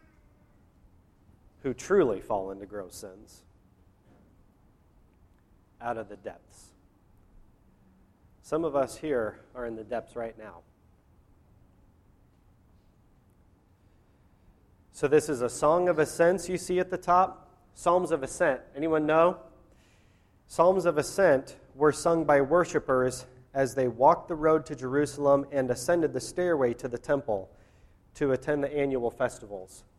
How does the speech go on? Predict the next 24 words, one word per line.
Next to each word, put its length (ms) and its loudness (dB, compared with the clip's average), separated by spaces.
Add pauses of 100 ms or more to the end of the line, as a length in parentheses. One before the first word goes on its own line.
(200)
there 160 2
in 100 0
Jerusalem. 600 -8 (1160)
So 200 4
let's 460 4
open 320 0
God's 300 4
Word 240 0
now. 220 4
Please 380 -4
stand 440 0 (420)
while 160 4
we 160 2
read 460 -4 (480)
Psalm 340 2
one 220 2
thirty. 320 0 (1200)
This 180 -2
is 140 -8
the 100 -4
word 280 2
of 120 0
the 100 -2
Lord, 420 0